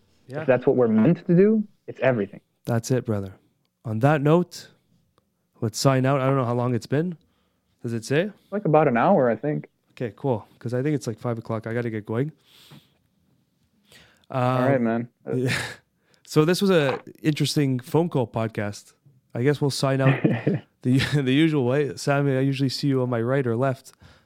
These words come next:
Speaker 1: but you're not here. So it's a little weird.
Speaker 2: I don't know. I'm staring into a camera, pretending I'm talking to you,
Speaker 1: I'm
Speaker 2: man.
Speaker 1: in the
Speaker 2: It's,
Speaker 1: camera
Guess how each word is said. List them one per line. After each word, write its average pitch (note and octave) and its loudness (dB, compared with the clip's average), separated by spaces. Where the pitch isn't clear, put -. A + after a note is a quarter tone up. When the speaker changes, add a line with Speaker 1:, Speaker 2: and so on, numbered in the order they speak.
Speaker 1:
but A2+ -6
you're A#2 -6
not A#2 -2
here. B2 -2
So - -20
it's G2+ -16
a A#2+ -8
little B2+ -4
weird. B2 -2
Speaker 2:
I A#2 2
don't B2 6
know. B2+ 6
I'm B2 2
staring C#3 2
into B2+ 4
a A#2 4
camera, A2 2
pretending A#2 2
I'm A2 2
talking A2 2
to A2 2
you, A2 4
Speaker 1:
I'm A2 2
Speaker 2:
man. G#2+ 2
Speaker 1:
in C3 -2
the C3 -2
Speaker 2:
It's, - -2
Speaker 1:
camera C#3 2